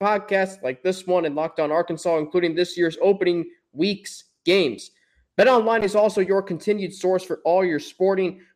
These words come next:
wagering information, including live betting, esports, and scores. The fastest and easiest way to check in on all your favorite sports and events, including M L B, which is gearing up for the Penn and Chase M M A, boxing, and golf.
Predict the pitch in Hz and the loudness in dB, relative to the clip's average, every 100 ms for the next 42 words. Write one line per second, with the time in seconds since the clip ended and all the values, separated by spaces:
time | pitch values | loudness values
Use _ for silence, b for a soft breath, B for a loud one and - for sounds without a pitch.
0 | _ 117 175 233 185 185 170 175 175 160 | _ 0 0 0 -2 -2 0 -2 -4 -2
1 | 156 185 185 175 151 180 175 156 139 160 | 2 2 0 -4 -4 -2 0 -2 -2 -2
2 | 170 160 170 175 151 160 - - 156 156 | -4 0 0 2 0 -4 -6 -2 0 0
3 | 143 120 - 175 175 156 b b b _ | -4 -10 0 4 4 2 b b b _
4 | - 151 - 208 226 233 214 202 190 214 | 2 2 4 4 4 4 4 4 0 -2
5 | 196 190 190 180 190 156 202 185 185 170 | 0 0 2 0 2 0 0 2 2 0
6 | 170 185 165 160 180 175 - 175 170 175 | 2 2 0 2 2 0 -2 2 2 2
7 | 151 156 156 151 143 180 190 185 147 180 | 0 2 2 -2 -2 2 2 2 2 4
8 | 180 165 160 170 165 151 127 147 170 165 | 4 4 4 4 4 0 -4 0 2 2
9 | 165 147 135 180 170 151 170 156 - 170 | 0 -4 -6 -2 0 0 0 -2 0 0
10 | 175 156 160 156 143 143 - 139 123 135 | 2 2 2 2 4 2 0 -6 -2 2
11 | 160 | 2